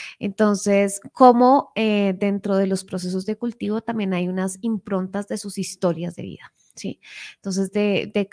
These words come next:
esto me lo ensem-, me lo enseñó a sembrar mi papá, ¿cierto? O esto me lo enseñó a sembrar mi mamá, o esto era lo que yo sembraba en la finca de la que tuve que irme por el conflicto armado, o esto, por ejemplo, eh, es parte de lo que yo he querido hacer,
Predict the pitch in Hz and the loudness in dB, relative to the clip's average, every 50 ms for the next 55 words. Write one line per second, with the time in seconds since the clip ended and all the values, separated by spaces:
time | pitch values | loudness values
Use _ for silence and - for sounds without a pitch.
0 | - 220 214 - - 208 208 214 214 208 190 220 214 202 - - - 208 208 202 | -2 0 0 0 0 -2 -2 -2 -2 -2 -2 -2 -4 -4 -6 -6 -4 -2 0 2
1 | 196 196 196 185 185 190 190 190 202 196 196 185 - - 185 185 175 185 196 196 | 2 2 2 0 0 0 0 0 2 2 2 2 0 0 -2 -2 -2 -2 -4 -4
2 | 190 185 175 180 170 - - 170 - - 190 202 208 - _ _ _ - - 180 | -2 -2 -2 -2 -4 -4 -6 -6 -4 -2 -2 -2 -4 -6 _ _ _ -10 -8 -8
3 | 170 - _ - 220 220 - - - - - - - 202 202 196 190 196 - 196 | -8 -8 _ -10 -12 -10 -12 -18 -20 -20 -14 -6 -2 0 2 2 0 -2 -4 -4
4 | 190 190 196 196 196 196 190 196 190 185 175 160 165 - 180 180 170 170 180 185 | -2 -2 -2 -2 -4 -4 -4 -4 -4 -2 -2 -4 -4 -6 -6 -6 -4 -4 -2 -2
5 | 190 190 175 175 175 190 214 - - 214 202 190 185 190 - - 185 185 185 190 | -2 0 0 0 0 0 0 0 0 2 4 4 2 2 -2 -4 -4 -2 -2 -2
6 | 196 190 - 196 - 165 165 - 175 175 170 180 175 175 175 185 185 190 185 - | -4 -6 -8 -10 -8 -10 -10 -8 -6 -6 -4 -2 -2 -2 0 0 -2 -2 -4 -4
7 | - 175 175 160 - - 160 160 165 170 175 180 180 - 185 185 - 175 170 156 | -6 -6 -6 -6 -6 -4 -4 -2 -2 -2 -2 -4 -4 -6 -8 -8 -6 -4 -6 -6
8 | 151 - 185 170 175 165 156 143 160 151 - - - 175 185 175 - 185 190 - | -4 -4 -4 -2 -2 -2 -2 -4 -6 -8 -10 -8 -6 -6 -4 -4 -4 -4 -4 -4
9 | - 175 170 - 156 - _ - 165 - 202 196 170 180 185 - _ - - - | -6 -8 -8 -8 -12 -8 _ -6 -4 -2 -2 -2 -2 -2 -6 -8 _ -18 -18 -18
10 | - - - - - - - 226 220 202 180 - - 196 190 - - 220 208 202 | -16 -16 -16 -18 -8 -2 2 4 4 4 2 0 -4 -8 -8 -6 -4 -4 -4 -2
11 | 196 214 190 180 180 - - 190 185 202 - _ _ _ _ - 185 185 185 180 | -2 -2 -2 -4 -4 -4 -4 -4 -4 -4 -6 _ _ _ _ 0 2 2 4 4
12 | 180 180 180 175 - - - 208 - - _ 202 190 185 185 185 - 190 190 190 | 4 2 2 2 0 -2 -2 -4 -4 -2 _ 0 2 2 0 -2 -4 -4 -2 -2
13 | 202 202 196 - - 208 185 - - 185 170 160 - - - 190 190 - 185 196 | -4 -4 -6 -6 -6 -8 -4 -2 0 0 0 0 -2 -4 -6 -6 -4 -2 2 2
14 | 190 190 185 180 185 - 202 - - | 4 4 4 2 -2 -4 -4 -6 -6